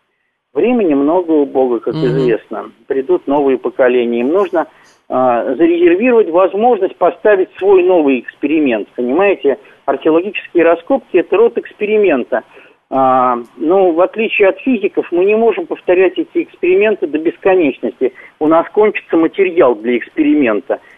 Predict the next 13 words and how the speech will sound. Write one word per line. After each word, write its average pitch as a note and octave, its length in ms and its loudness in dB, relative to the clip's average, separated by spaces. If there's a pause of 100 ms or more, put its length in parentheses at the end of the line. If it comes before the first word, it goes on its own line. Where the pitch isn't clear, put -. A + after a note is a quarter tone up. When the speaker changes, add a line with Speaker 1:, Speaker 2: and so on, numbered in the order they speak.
(120)
Speaker 1:
который D#3+ 360 0
представляет E3+ 760 2
собой F3+ 420 2
археологическое D3+ 720 -2
наследие. C#3+ 640 0
Оно C#3+ 160 0
просто D3+ 400 0
все C3 260 0 (380)
будет C3 280 -2
извлечено, C#3+ 720 0
да, E3 220 2 (120)
тем C#3+ 220 -4
самым C3 300 0